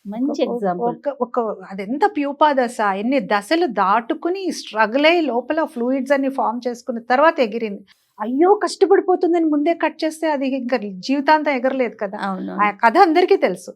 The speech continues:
Speaker 1: అవును.
Speaker 2: మరి అలాగే పిల్లలు కూడా అంతే, let them have that strength in their
Speaker 1: ఎస్,
Speaker 2: wings.
Speaker 1: ఎస్.
Speaker 2: వాళ్ళ ఆలోచనల్లో కానీ, బాడీలో కానీ, అన్నింటిలో కూడా ఆ స్ట్రెంగ్త్ వాళ్ళకి రావాలి అంటే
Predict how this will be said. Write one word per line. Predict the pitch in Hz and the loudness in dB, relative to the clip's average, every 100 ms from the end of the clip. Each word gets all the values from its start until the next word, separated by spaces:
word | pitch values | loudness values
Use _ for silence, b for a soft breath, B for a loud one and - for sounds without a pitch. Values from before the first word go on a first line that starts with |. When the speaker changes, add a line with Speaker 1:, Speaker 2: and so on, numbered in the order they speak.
| - | -16
Speaker 1:
అవును. | 196 185 | -12 -2
Speaker 2:
మరి | 269 | 2
అలాగే | 233 262 370 | 4 4 2
పిల్లలు | 392 285 285 370 | 0 0 2 2
కూడా | 359 302 | 0 -2
అంతే, | 226 208 196 185 190 | -2 -4 -8 -8 -8
let | 220 240 262 | -2 -2 2
them | 381 427 302 | 2 2 0
have | 285 269 | -6 -4
that | 320 320 | -6 -8
strength | - 240 262 277 240 | -8 -4 -4 -4 -6
in | 226 | -6
their | 214 214 - _ - | -4 -6 -10 _ -8
Speaker 1:
ఎస్, | 220 | -2
Speaker 2:
wings. | 240 208 - - | 0 0 -6 -12
Speaker 1:
ఎస్. | 202 190 | -4 2
Speaker 2:
వాళ్ళ | 233 | 4
ఆలోచనల్లో | 214 233 285 285 254 220 196 | 4 6 4 2 -4 -4 -4
కానీ, | 202 220 | -6 -6
బాడీలో | 190 214 240 269 233 | -4 0 2 0 -2
కానీ, | 202 202 220 | -4 -6 -8
అన్నింటిలో | 214 233 311 320 294 | -6 -4 -2 -2 -2
కూడా | 233 247 | -2 -4
ఆ | 254 | -4
స్ట్రెంగ్త్ | - - 302 359 311 | -8 -6 -6 -4 -2
వాళ్ళకి | 254 233 | -2 0
రావాలి | 196 208 269 277 233 | 0 0 0 -2 -4
అంటే | 202 202 | -4 -6